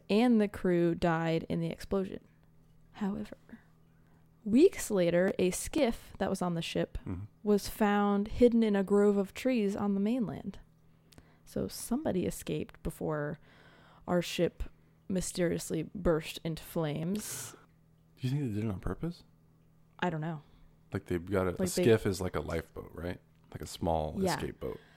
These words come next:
Speaker 1: My thing is that how much, you, there was eight hundred pounds of gold on this ship.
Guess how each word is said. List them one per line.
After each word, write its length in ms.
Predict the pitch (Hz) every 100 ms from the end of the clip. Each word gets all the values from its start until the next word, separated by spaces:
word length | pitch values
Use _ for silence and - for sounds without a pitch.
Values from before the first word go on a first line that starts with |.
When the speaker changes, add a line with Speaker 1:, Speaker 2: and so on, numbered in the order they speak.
| -
Speaker 1:
My 180 | 240 294
thing 280 | - 392 359
is 140 | 262 233
that 260 | 233 220 - - -
how 160 | 285
much, 340 | 320 311 - - -
you, 220 | 247 285 - -
there 80 | 208
was 140 | - - -
eight 240 | 277 320
hundred 640 | - 240 262 247 240 202 -
pounds 520 | - 208 190 190 202
of 160 | 175 -
gold 300 | 165 160 165
on 100 | 160
this 120 | -
ship. 320 | - - -